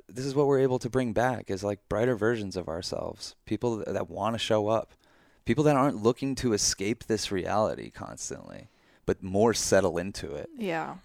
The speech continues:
Speaker 1: And, um, tune your lens to not scan your environments for what's making you uncomfortable, but to scan your experience for how it's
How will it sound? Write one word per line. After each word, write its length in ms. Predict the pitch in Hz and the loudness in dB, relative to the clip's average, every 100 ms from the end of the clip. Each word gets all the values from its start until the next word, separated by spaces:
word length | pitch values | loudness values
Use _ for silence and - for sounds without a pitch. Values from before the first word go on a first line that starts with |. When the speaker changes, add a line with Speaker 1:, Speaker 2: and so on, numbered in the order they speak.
| - | -4
Speaker 1:
And, 540 | 98 90 85 87 87 - _ _ _ _ | 0 0 -2 -4 -8 -12 _ _ _ _
um, 440 | 90 90 87 82 - - - - - | -2 -2 -2 -6 -16 -20 -16 -16 -10
tune 300 | - 131 135 | -2 2 2
your 200 | 135 110 | 4 2
lens 680 | 95 104 110 98 92 90 - - | 2 2 2 0 -4 -8 -8 -8
to 440 | - 104 92 90 - | -4 -2 -2 -4 -6
not 340 | 104 113 110 - | -2 0 0 0
scan 460 | - - 110 117 | 0 0 -2 -2
your 160 | 113 104 | -2 -2
environments 760 | 98 92 98 104 101 92 90 | -2 -2 2 2 0 -2 -6
for 140 | - 92 | -4 -2
what's 180 | 95 | -4
making 300 | 98 95 98 | -4 -8 -6
you 100 | 92 87 | -6 -6
uncomfortable, 640 | 90 107 113 107 95 95 | -4 -4 -4 -2 0 0
but 160 | 92 95 | 0 -4
to 100 | 98 | -4
scan 880 | - - 110 120 120 113 101 - - | -4 -4 -2 0 -2 -4 -10 -14 -14
your 320 | 107 104 107 | -4 2 2
experience 720 | 95 - - 107 110 110 107 - | 2 -2 -2 0 0 0 -2 -2
for 160 | 107 | -2
how 260 | 101 110 | 0 2
it's 100 | 110 | 2